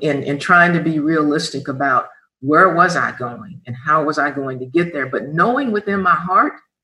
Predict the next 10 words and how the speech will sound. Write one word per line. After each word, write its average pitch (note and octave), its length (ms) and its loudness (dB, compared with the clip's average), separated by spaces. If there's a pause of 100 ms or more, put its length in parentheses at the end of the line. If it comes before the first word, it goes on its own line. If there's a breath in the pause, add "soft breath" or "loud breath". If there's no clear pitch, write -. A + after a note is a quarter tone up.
(500)
that A#2 180 0
my - 160 2
passion E3+ 720 -2
and C#3+ 140 -12
what C#3+ 160 0
I C#3 80 0
really E3+ 400 2
wanted D#3+ 400 -2
to C#3+ 100 -10
do, C#3+ 360 2